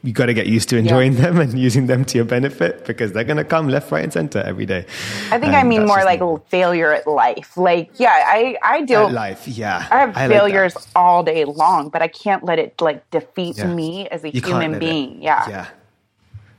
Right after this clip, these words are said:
Speaker 1: I love that. I get that. Um, last question is, if you weren't, you know, in the wellness beauty space and as, as an entrepreneur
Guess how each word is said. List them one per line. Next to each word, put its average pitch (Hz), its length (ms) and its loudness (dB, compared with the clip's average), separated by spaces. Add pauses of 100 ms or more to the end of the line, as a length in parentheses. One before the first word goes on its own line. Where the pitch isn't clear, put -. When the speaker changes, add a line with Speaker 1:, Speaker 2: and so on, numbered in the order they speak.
(240)
Speaker 1:
I 104 160 -2
love 92 180 -6
that. - 240 -8
I 92 60 -10
get 87 220 -10
that. - 160 -10 (600)
Um, 135 240 -2
last 156 300 0
question 156 500 -6
is, 117 320 0
if 143 260 -4
you 160 120 0
weren't, 165 520 -2 (200)
you 127 100 -2
know, 117 140 0
in 123 160 -4
the 117 120 0
wellness 117 460 -2
beauty 113 1040 -2
space 113 640 -2
and 107 100 -4
as, 107 140 -4
as 107 160 -4
an 107 60 -2
entrepreneur 101 720 -4